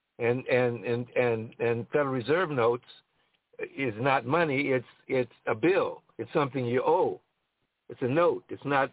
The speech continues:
uh, you know, it's not cash that you, uh, owe. It's not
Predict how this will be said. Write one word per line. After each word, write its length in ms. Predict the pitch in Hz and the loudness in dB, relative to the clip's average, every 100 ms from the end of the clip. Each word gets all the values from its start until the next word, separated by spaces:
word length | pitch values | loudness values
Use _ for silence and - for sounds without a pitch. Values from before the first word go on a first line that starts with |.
| - | 0
uh, 240 | 135 120 123 | 2 2 -2
you 100 | 139 | -4
know, 140 | 135 113 | -2 -2
it's 120 | 143 | 0
not 240 | 139 135 - - | 0 0 -2 0
cash 360 | 175 135 117 - - 131 - | 2 2 -2 -6 -18 -20 -4
that 160 | 131 120 | -2 0
you, 160 | 135 123 - 117 | -2 -12 -12 -14
uh, 680 | 127 - 113 110 - 120 131 | -12 -8 -6 -6 -2 0 2
owe. 240 | 156 175 131 | 2 2 0
It's 100 | 120 | -2
not 200 | 147 | -4